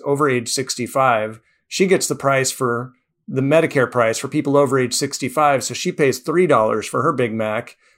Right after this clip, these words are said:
But then me as a working American, I get charged fifteen dollars for my Big Mac, which is really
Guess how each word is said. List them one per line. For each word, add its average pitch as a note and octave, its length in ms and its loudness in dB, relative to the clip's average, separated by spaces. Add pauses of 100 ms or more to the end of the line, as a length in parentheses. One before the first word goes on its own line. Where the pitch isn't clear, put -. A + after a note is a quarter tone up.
But C#3+ 140 4
then D#3 180 4
me E3+ 120 4
as E3 120 4
a D3 60 6
working D#3+ 420 2
American, A#2 680 -2 (340)
I D#3 180 2
get D#3+ 180 2
charged C3+ 540 2
fifteen F#3+ 480 2
dollars A2 440 2
for D3 120 -2
my D3 180 2
Big B2 260 0
Mac, G2+ 380 -6
which D3+ 260 0
is B2+ 140 2
really D3+ 500 4